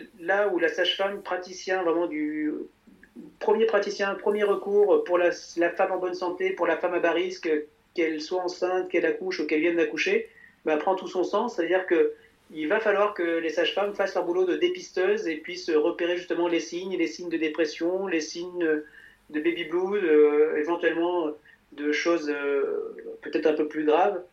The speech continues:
mais en tout cas, je, je pense notamment aux violences. Donc, tu vois, il va falloir qu'on soit sensibilisé à tout ça. Je, elles le sont déjà, mais peut-être encore plus que ce qui était, puis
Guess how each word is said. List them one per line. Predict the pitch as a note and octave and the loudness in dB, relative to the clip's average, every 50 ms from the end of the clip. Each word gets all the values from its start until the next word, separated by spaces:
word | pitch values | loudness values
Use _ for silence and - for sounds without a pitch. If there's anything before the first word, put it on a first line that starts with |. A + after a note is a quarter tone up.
| _ _ _ - | _ _ _ -6
mais | D3 D3 D3 | -4 -2 -2
en | D3 D3 | -2 -2
tout | D3 D3+ D3+ | -6 -8 -6
cas, | - E3 E3 E3+ E3+ E3 | -2 0 0 2 2 0
je, | D3+ D3 C#3 C3+ C3 | -2 0 0 0 0
je | B2+ - - | -2 -4 -2
pense | - D3+ D3+ | -2 0 0
notamment | D3+ D#3 D3+ D3+ D3 D3 D3 | 0 0 0 2 4 4 4
aux | C#3+ | 4
violences. | D3 D3+ D3+ F3 F#3+ F#3 | 4 4 4 4 2 0
Donc, | D#3+ D3+ D3+ D3+ | -2 -4 -4 -2
tu | - | 0
vois, | F3+ F#3 | 0 2
il | E3 | 2
va | D#3 | 0
falloir | D3+ - E3+ D#3+ D3+ | 0 0 0 0 0
qu'on | - E3 | -2 -2
soit | D3+ D#3 D#3 | -2 0 0
sensibilisé | D3+ G3 F#3 - F#3 F3+ F#3 F3+ F3 E3 F3 | 0 -2 -6 -6 -6 -6 -4 -4 0 2 2
à | E3+ | 2
tout | D#3 - | 2 0
ça. | E3 - G3 G#3 G3+ F3 | 0 2 2 4 4 2
Je, | D3 D3 D3+ | 0 0 0
elles | - A3 | 0 0
le | - E3 | 0 -2
sont | - - F3+ | -2 -2 -2
déjà, | E3 D#3 F#3+ G3+ | 0 0 0 0
mais | G3 | -2
peut-être | - - - F#3 F#3 F#3 | -4 -6 -4 -2 0 0
encore | E3+ - F3+ F3+ - - | 2 2 2 0 0 -2
plus | - G3+ G#3 A3+ A3 - - - - - | -6 -6 -6 -6 -6 -8 -14 -20 -16 -12
que | D#3+ D#3 | -10 -10
ce | D3+ D#3 | -10 -10
qui | - E3+ | -12 -6
était, | D#3 - G3+ G3+ | -2 0 0 0
puis | - D#3+ D#3 - - - - | -2 -4 -14 -16 -16 -18 -20